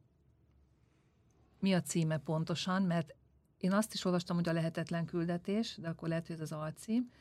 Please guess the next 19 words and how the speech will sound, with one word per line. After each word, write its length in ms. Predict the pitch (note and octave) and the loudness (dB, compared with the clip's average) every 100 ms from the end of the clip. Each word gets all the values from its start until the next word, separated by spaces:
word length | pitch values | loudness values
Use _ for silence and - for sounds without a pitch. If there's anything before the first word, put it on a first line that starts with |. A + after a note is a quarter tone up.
| - - | -20 -4
illetve 340 | - F#3 F3 G3 | 4 4 6 8
mi 140 | A3+ | 8
a 60 | F3+ | 6
pontos 440 | - G3 F3+ E3+ | 4 2 2 -2
megjelölése, 1000 | E3 D#3+ E3+ - E3 D#3+ D#3+ D#3+ E3+ - F3+ | 0 -2 -4 -4 0 2 2 2 0 2 2
műfaji 380 | F3 F3 D3+ | 2 2 -2
megjelölése, 840 | D#3 D3+ D3+ D#3 D#3 E3 - F#3 E3+ | 0 0 2 2 2 2 2 2 2
ugye 160 | D#3+ | 0
a 40 | C#3+ | 0
történelmi 680 | D3 F#3 F3+ F3+ D3+ D3+ | 2 0 0 -2 -2 -2
kalandfilm, 720 | D3 C3+ C#3 C#3+ - D3 F3 | -2 0 2 0 0 0 2
vagy 140 | C#3+ D3 | 2 2
romantikus 540 | E3 F3 E3+ D3+ D#3 | 2 2 2 -2 -4
történelmi 520 | - D#3+ D#3 D3 D3 D3 | 0 0 0 0 -2 -2
kalandfilm, 580 | C3+ D3+ F3 G3+ G3 | -2 0 0 2 2
de 160 | E3 D#3+ | 2 2
minthogyha 440 | F3 E3+ E3 E3+ | 2 0 -4 -4
a 40 | D#3 | -6
történelmit 920 | - F3 F3 F3+ D#3 D3+ D3+ C#3+ | 0 0 2 2 2 4 2 0